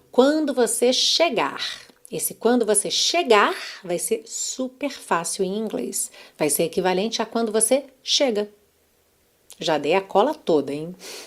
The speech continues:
<laughs> Speak out loud. "I'll be waiting when you arrive."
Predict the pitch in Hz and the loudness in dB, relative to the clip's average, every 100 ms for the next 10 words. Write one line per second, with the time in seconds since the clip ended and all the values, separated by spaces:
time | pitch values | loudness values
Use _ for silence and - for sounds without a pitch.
0 | - 247 135 127 - - 247 285 - 214 | 2 2 0 -6 -4 0 0 -2 0 2
1 | 277 - 214 208 170 170 196 - - _ | 2 4 4 4 2 -4 -14 -18 -20 _
2 | _ _ _ - - - - - - - | _ _ _ -18 -14 -12 -12 -14 -16 -18
3 | _ _ _ _ _ - 269 320 349 359 | _ _ _ _ _ -2 2 6 6 6
4 | 302 233 247 247 226 202 165 160 151 156 | 4 4 6 6 6 4 4 4 2 0
5 | 165 240 330 302 190 269 294 233 208 226 | 4 4 4 2 4 4 2 2 2 4
6 | 233 - - - 247 254 240 302 381 - | 4 2 -4 -8 -2 2 2 0 -6 -8
7 | 160 139 | -10 -10